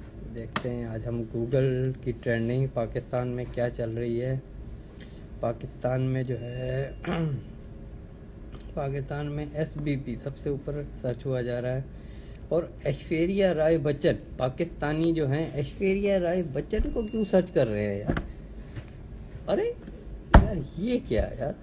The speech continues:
ऐश्वर्या राय बच्चन। अच्छा, उसके बाद क्या search कर रहे हैं भाई पाकिस्तानी? उसके बाद दूसरे number पर सर्च कर रहे हैं शिबली फराज। अच्छा,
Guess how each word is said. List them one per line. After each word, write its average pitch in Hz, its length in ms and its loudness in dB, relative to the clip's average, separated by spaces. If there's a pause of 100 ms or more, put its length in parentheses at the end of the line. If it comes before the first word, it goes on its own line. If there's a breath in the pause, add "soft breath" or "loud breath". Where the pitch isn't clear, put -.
(140)
ऐश्वर्या 190 680 2
राय 156 260 4
बच्चन। 131 400 0
अच्छा, - 440 -4
उसके 113 300 -4
बाद 135 320 0
क्या 139 140 4
search 139 260 2
कर 135 160 0
रहे 135 140 4
हैं 135 120 4
भाई 139 120 4 (800 loud breath)
पाकिस्तानी? 131 600 2
उसके 135 180 0
बाद 127 260 4
दूसरे 131 380 0
number 123 320 2
पर 127 100 0
सर्च 131 340 0
कर 123 120 4
रहे 127 140 2
हैं 135 180 2
शिबली 151 460 0
फराज। 113 460 2 (1080 loud breath)
अच्छा, 101 680 0